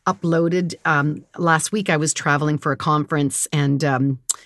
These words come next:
well, it was south of the border, my first time south, and I got stuck south of the border, couldn't get my covid negative tests back in time to get my flight, and got stuck <laughs> down there. And anyways, I am home, I am back. It was a great Adlerian conference in South Carolina, and I'm excited to be back doing another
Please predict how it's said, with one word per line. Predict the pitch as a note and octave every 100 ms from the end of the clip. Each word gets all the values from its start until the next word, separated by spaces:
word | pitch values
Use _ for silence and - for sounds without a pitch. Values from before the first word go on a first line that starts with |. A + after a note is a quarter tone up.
| - -
well, | E3+ F3+
it | A#2
was | C#3+
south | - F3+
of | E3
the | C#3+
border, | E3+ F3+
my | C3+ C3+
first | D#3 D3
time | - C#3
south, | C3+ D3+ C#3+
and | D3
I | C#3
got | C3+ C3 -
stuck | - E3+ -
south | - C3+
of | D3
the | C#3
border, | C#3+ C#3 C3
couldn't | - D3
get | C3+ C3
my |
covid | C3 D3 C#3 C#3+
negative | C#3 C#3 C#3
tests | - D3 - -
back | C#3 C3 D3
in | C3+
time | C#3+ C3+
to | C3
get | - - -
my | A#2
flight, | G#3 G#3 F#3+
and | D#3+ D3
got | - -
stuck | A3 G3+
<laughs> |
down | B3+ D4 D4+
there. | B3+ G3
And | G#3 G3 G#3 - - - - -
anyways, | B3 A#3 D#3 D3 -
I | D#3
am | D3
home, | E3+ B3 A#3+
I | F#3+ D3+
am | D3 C#3
back. | F3+ F#3 F#3+
It | -
was | D3
a | D3+
great | E3 E3+
Adlerian | E3+ D#3+ D#3+ D#3 D3
conference | D#3+ D#3 E3 D#3
in | D#3
South | - D#3+
Carolina, | - D#3+ D3 D3 D3+
and | C#3+ C#3+
I'm | C#3+ C#3+
excited | - D#3 D3 C3+
to | C#3
be | C#3
back | C3+ C3 -
doing | D3
another | C3+ C3+ C#3